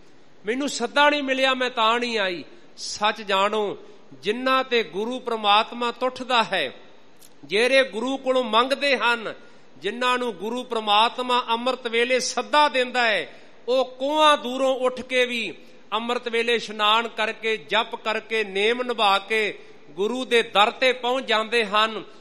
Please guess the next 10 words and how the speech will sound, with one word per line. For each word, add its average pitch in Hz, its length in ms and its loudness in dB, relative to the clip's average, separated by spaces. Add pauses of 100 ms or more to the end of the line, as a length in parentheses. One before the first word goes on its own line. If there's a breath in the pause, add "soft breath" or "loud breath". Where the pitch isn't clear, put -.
(120)
ਸਤ 254 420 -4
ਸੰਗਤ 254 420 -6
ਵਿੱਚ 254 200 -4
ਬੈਠਦੇ 226 540 0
ਹੈ, 208 340 -2 (180)
ਗੁਰੂ 233 320 -2
ਦਾ 233 180 4
ਦਰਸ਼ਨ 233 500 -2
ਕਰਦੇ 247 460 2
ਹੈ, 202 300 -2